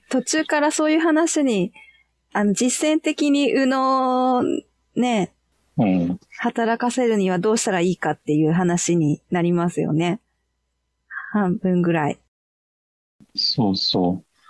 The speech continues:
Speaker 2: う。だからカルチャーショックだったんだろうなと思うんです。そのあたりが。だから、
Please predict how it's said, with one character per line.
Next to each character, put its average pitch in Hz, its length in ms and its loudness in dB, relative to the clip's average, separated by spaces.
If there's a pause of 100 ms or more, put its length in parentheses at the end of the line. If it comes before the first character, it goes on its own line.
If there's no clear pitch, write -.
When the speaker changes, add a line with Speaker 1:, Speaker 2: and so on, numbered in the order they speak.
(540)
Speaker 2:
う。 117 40 0
だ 110 120 0
か - 180 -4
ら 104 180 0
カ - 160 -4
ル 110 140 0
チ - 160 -4
ャ 107 60 0
ー 101 40 0
シ - 120 -4
ョ - 40 -2
ッ - 60 -10 (100)
ク 110 140 -2
だ 104 80 0
っ - 80 -8 (100)
た 117 80 -2
ん 104 100 2
だ 98 100 0
ろ 98 160 0
う - 20 2
な 110 160 0
と - 180 -8
思 98 160 2
う 90 60 2
ん 82 60 0
で 80 100 -4
す。 - 200 -4 (560)
そ - 200 -4
の 85 120 0
あ 85 60 -4
た - 160 -6
り 82 140 -2
が。 87 120 -10 (640)
だ 170 80 -2
か 131 120 -2
ら、 113 120 -2